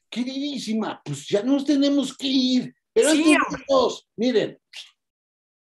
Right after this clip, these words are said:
Speaker 1: ahorita mismo lo que van a hacer es que se me consiguen una máscara. Con una nariz larga, larga, larga, y en la
Speaker 2: Rellena de
Speaker 1: punta
Speaker 2: flores.
Speaker 1: Exacto. En la punta le,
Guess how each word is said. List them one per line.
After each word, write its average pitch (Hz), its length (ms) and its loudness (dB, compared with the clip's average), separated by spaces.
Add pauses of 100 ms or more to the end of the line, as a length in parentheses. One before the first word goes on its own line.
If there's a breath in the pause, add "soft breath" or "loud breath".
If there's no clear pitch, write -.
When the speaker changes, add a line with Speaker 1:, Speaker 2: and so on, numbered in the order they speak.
(160)
Speaker 1:
ahorita 302 500 2
mismo 208 440 0
lo 156 200 -2
que 180 120 -2
van 269 180 0
a 294 60 0
hacer 214 320 -2
es 208 180 -6
que - 80 -14
se 160 160 -2
me 170 140 0
consiguen 240 460 0
una 277 240 0
máscara. - 540 -8 (1040)
Con 156 160 0
una 226 200 -4
nariz 214 440 -4
larga, 226 760 -4
larga, 180 400 -4
larga, 175 560 0
y 247 200 -4
en 262 140 0
la 202 80 2
Speaker 2:
Rellena 233 360 6
de 226 100 6
Speaker 1:
punta 214 80 4
Speaker 2:
flores. 190 560 2 (220)
Speaker 1:
Exacto. - 640 2 (320 soft breath)
En 190 220 2
la 202 140 2
punta 302 320 4
le, 139 280 -4